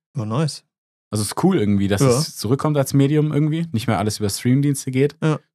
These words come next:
Speaker 2: Die Frage, ob Taylor Swift jetzt unbedingt mehr direkt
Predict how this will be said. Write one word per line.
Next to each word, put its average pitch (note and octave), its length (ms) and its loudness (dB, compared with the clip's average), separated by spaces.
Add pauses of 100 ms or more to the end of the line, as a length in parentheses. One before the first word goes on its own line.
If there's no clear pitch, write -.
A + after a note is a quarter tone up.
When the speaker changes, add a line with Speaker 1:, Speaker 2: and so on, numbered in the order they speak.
(100)
Speaker 2:
Die F2+ 120 -6
Frage, F#2+ 340 0
ob F#2 160 -2
Taylor G2 240 0
Swift - 340 -4
jetzt - 220 -6
unbedingt G2+ 720 2 (160)
mehr F#2 560 0
direkt F#2+ 400 -6